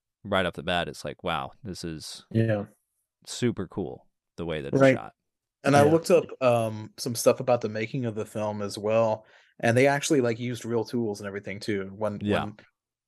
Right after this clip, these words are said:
Speaker 3: occasion at least, like, gave James Caan the drill. He's like, "All right, break into the safe."
Speaker 1: Yeah.
Speaker 3: <laughs>
Speaker 2: Yeah.
Speaker 3: Like, "Okay, <laughs> let me figure
Speaker 1: Yeah.
Speaker 3: out how to do this." Um, and I think that comes across in the film too, as, like, being really authentic. Um,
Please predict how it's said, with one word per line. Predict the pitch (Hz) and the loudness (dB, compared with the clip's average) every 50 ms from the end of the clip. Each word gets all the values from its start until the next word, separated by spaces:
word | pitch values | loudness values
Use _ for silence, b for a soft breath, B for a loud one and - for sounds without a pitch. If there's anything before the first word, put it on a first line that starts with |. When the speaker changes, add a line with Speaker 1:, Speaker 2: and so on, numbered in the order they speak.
| - - | 4 6
Speaker 3:
occasion | 123 120 156 143 131 123 135 135 | 6 8 8 6 4 4 2 0
at | 117 113 | -2 -2
least, | 117 123 113 - - | -2 -2 -2 -2 -2
like, | 117 117 107 104 - - | -2 -2 -4 -6 -12 -4
gave | 120 123 120 113 | -2 -2 0 0
James | 117 127 117 117 117 - | 0 -2 -2 -2 -4 -4
Caan | - 139 123 120 120 | -2 0 0 0 0
the | 120 113 | -2 -2
drill. | - 127 123 120 | -2 -2 -2 -2
He's | 127 127 117 | -2 -2 -2
like, | 123 117 - | -2 -2 0
"All | 139 139 | 2 2
right, | 147 147 131 - | 2 2 2 0
break | - 123 127 - | -2 -2 -2 -2
into | 147 131 123 | -4 -6 -4
the | 123 127 123 | -6 -4 -4
safe." | - - 131 131 113 - - - - - - _ _ B B B B B B B B B - | -2 -2 -2 -2 -2 -4 -6 -12 -14 -16 -20 _ _ B B B B B B B B B 2
Speaker 1:
Yeah. | 87 80 80 - B B | 2 0 -2 -6 B B
Speaker 3:
<laughs> | B B - | B B 2
Speaker 2:
Yeah. | 110 104 104 104 | 4 4 6 4
Speaker 3:
Like, | 131 - - - - 156 | 4 2 0 -2 -2 -2
"Okay, | 160 - 170 147 | 4 6 6 6
<laughs> | 151 117 - - - - - - _ _ - - - - _ - | 6 2 2 -2 -4 -4 -10 -18 _ _ -20 -20 -20 -20 _ 0
let | |
me | 143 143 | 2 2
figure | - 151 135 135 | 2 4 6 6
Speaker 1:
Yeah. | 123 120 | 6 8
Speaker 3:
out | 127 | 8
how | 123 | 4
to | 120 | 2
do | 120 127 123 | 2 2 0
this." | 117 107 95 - - - - - | -2 -2 -2 -8 -12 -6 0 4
Um, | 123 120 117 117 | 4 4 4 4
and | - 135 | 2 2
I | 135 143 | 2 2
think | - 202 196 | 2 4 4
that | 190 - - | 4 4 4
comes | 170 147 131 | 0 -4 -4
across | 117 - 135 120 123 120 - | -4 -2 2 2 2 2 0
in | 131 117 | -6 -10
the | 110 107 | -10 -4
film | - 117 110 107 | -4 -4 -4 -4
too, | - - 120 113 107 104 | -4 -2 -2 0 0 -2
as, | 101 98 98 - - | -6 -10 -10 -4 -2
like, | 104 98 87 | -2 -2 -2
being | - 110 104 101 | -4 -6 -6 -4
really | 98 104 101 104 101 | -4 -4 -2 0 2
authentic. | 95 101 - - 98 104 - 113 101 98 - - B B B B B B B B - | 2 0 0 -2 -6 -6 -4 -4 -4 -4 -6 -10 B B B B B B B B 2
Um, | 113 110 107 107 107 104 101 98 110 | 6 6 8 8 6 4 0 -4 -10